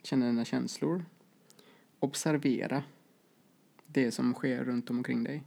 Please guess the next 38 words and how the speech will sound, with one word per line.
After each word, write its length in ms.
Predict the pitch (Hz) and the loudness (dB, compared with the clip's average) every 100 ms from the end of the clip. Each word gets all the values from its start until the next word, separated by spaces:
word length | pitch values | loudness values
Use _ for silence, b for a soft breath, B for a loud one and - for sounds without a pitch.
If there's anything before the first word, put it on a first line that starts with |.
| - | -4
Oavsett 380 | 147 139 135 131 | 0 0 0 -2
om 60 | 156 | -2
du 60 | |
står 220 | 151 147 | 0 0
på 400 | 120 - 120 117 - b b b b b b b b b b | 0 -2 -2 -2 -6 b b b b b b b b b b
ica-butiken 800 | 143 131 127 131 - - - - | 2 4 2 0 -2 -6 -4 -4
eller 200 | 76 71 | -2 -4
om 140 | 69 | -2
du 200 | 69 67 67 | 0 0 2
är 400 | 65 65 52 - - B - | 0 -2 -4 -8 -10 B -2
på 60 | |
jobbet 480 | 139 - - - - | 0 0 -2 -8 -4
eller 220 | 139 - | -4 -4
du 120 | 107 127 | -2 0
ligger 200 | 120 123 | 0 -2
i 60 | |
sängen 480 | - 127 127 - - | -2 -2 -2 -6 -6
eller 300 | - 131 131 | -6 -8 -8
du 80 | 131 | -8
sitter 200 | 135 - | -8 -8
på 60 | - | -8
toaletten 540 | - - - - 135 | -8 -8 -10 -8 -6
eller 220 | 135 135 | -6 -8
vad 180 | 135 135 | -8 -6
det 40 | 135 | -6
nu 60 | |
kan 200 | 135 139 | -6 -6
vara. 260 | 131 131 139 - b b b b b | -6 -8 -12 -18 b b b b b
Så 120 | - | -6
observera 760 | 127 - 139 131 131 120 - 113 - | -6 -2 0 2 2 0 -2 -6 -8
det 240 | - 131 | -4 -4
som 180 | - - | -4 -6
sker. 420 | - - 123 151 - _ _ _ _ _ B B B | -4 -4 -6 -12 -18 _ _ _ _ _ B B B
Och 100 | 135 | 4
lita 400 | 127 131 123 123 | 6 6 4 -4
på 120 | 117 | -2
dina 220 | 131 123 | 0 0
sinnen. 500 | 117 143 131 123 139 | 0 0 0 0 -2